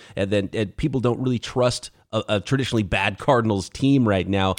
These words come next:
And you're going against a really bad team like the Lions. I, I love that point, and I think the Cardinals are a really good example of that.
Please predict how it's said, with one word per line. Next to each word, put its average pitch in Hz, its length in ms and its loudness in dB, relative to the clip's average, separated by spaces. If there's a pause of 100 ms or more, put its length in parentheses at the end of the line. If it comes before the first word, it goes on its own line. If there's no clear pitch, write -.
(140)
And 110 80 0
you're 123 80 2
going 127 200 2
against 113 260 0
a - 20 -4
really 110 200 2
bad 101 240 0
team 104 200 0
like 98 200 0
the 92 100 -4
Lions. 92 480 0
I, 82 200 -6
I - 20 -2
love 110 240 0
that 90 180 -2
point, 80 280 -4
and 82 60 -6
I 90 60 -4
think 85 260 -8
the 90 80 -8
Cardinals 90 400 -2
are 85 160 0 (200)
a - 80 2
really 110 180 2
good 90 140 2
example 82 400 -2
of 71 60 -4
that. 64 180 -8